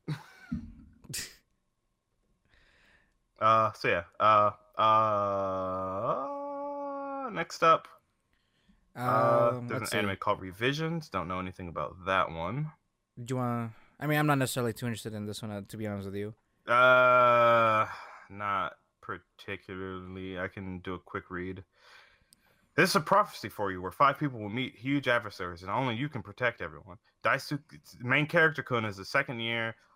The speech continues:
Speaker 1: high school student who was abducted when he was young. He involved, he's involved in a special phenomenon, Shibuya Drift, with, uh, his childhood friends, uh, side character, side character, side character, and side character.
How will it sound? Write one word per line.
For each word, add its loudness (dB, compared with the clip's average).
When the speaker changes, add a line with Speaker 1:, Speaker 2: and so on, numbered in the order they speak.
Speaker 1:
high 2
school -6
student -8
who -10
was -10
abducted 0
when -10
he -6
was -12
young. -8
He -6
involved, 4
he's -10
involved 2
in -6
a -8
special -2
phenomenon, 0
Shibuya 2
Drift, -4
with, 0
uh, 6
his -6
childhood 4
friends, 0
uh, 4
side 2
character, -2
side 0
character, -6
side 0
character, -6
and -8
side 2
character. -6